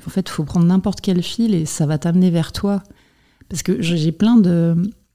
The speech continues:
Un peu de gosses de Bourges, euh, que j'ai rencontrés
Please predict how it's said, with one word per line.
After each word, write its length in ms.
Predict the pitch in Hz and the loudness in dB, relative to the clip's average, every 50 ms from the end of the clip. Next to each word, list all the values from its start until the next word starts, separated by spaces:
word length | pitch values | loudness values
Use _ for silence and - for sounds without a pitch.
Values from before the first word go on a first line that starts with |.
| _ _ _ - | _ _ _ -8
Un 60 | - - | -6 -6
peu 160 | - 208 196 | -4 -4 -4
de 140 | 170 160 156 | -2 -2 -2
gosses 240 | 151 175 180 175 170 | 0 0 -2 -2 0
de 140 | 165 170 165 | -2 -2 -2
Bourges, 420 | 160 160 185 180 180 175 160 165 | -2 -2 -2 -2 -2 -2 -4 -4
euh, 200 | 160 151 147 151 170 - _ _ _ _ _ _ _ _ _ _ _ - | -4 -4 -6 -8 -10 -14 _ _ _ _ _ _ _ _ _ _ _ -4
que 100 | - 190 | -2 0
j'ai 160 | 156 147 160 147 | 2 0 0 -2
rencontrés 560 | - - - 165 170 190 170 - - - 190 | -2 -6 -6 -4 -2 -2 -2 -2 -2 -6 -6